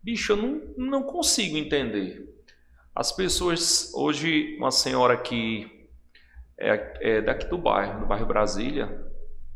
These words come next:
é a Ritinha do Peixe, né? Ela fez até um vídeo chorando e tal, que teve que demitir, que é diarista, a mulher que faz o almoço e tal. Bicho,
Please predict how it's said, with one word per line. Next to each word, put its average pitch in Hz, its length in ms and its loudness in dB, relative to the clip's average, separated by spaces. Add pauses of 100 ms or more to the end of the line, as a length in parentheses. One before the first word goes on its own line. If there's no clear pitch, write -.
é 101 120 2
a 101 40 4
Ritinha 131 400 -2
do 139 120 -4
Peixe, 113 400 -4
né? 127 40 -4
Ela 135 100 -2
fez 139 160 -2
até 131 180 -2
um 151 140 -2
vídeo 131 400 0
chorando 127 560 2
e 117 60 -6
tal, 123 240 2
que - 80 -10
teve 117 160 -4
que 117 80 -8
demitir, 117 400 -4
que 113 80 -2
é 113 40 6
diarista, 120 600 2
a - 20 -2
mulher 113 220 -2
que - 80 -12
faz 110 240 -2
o 117 40 0
almoço 123 500 -2
e - 80 -14
tal. - 360 -6 (380)
Bicho, - 320 2